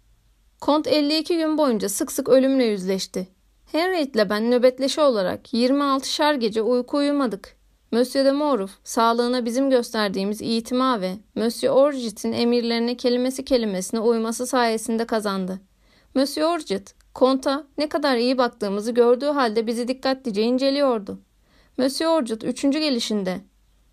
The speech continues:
"Böyle rahatsızlıklarda ruhun yaşama isteğini kaybetmesi ölümün en büyük yardımcısıdır. Hastanın yaşama şansı, çevresinde bulunan hekimin, hasta bakıcının ve akrabaların elindedir. Tek bir kelime,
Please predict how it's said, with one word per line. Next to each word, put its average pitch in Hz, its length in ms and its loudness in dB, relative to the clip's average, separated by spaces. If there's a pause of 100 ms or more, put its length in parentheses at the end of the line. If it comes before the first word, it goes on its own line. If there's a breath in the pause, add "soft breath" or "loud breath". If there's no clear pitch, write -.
(160)
"Böyle 330 280 2
rahatsızlıklarda 269 960 0
ruhun 269 340 2
yaşama 277 360 0
isteğini 208 440 -2
kaybetmesi 247 640 0
ölümün 233 340 2
en 262 240 0
büyük 233 220 -4
yardımcısıdır. 262 800 -2 (380)
Hastanın 240 420 0
yaşama 262 440 0
şansı, 226 500 -4 (120)
çevresinde 220 640 -2
bulunan 233 360 0
hekimin, 214 480 -4 (260)
hasta 240 360 -2
bakıcının 285 580 -2
ve 254 80 -2
akrabaların 240 720 0
elindedir. 269 640 0 (560 soft breath)
Tek 339 260 -4
bir 285 100 0
kelime, 226 460 2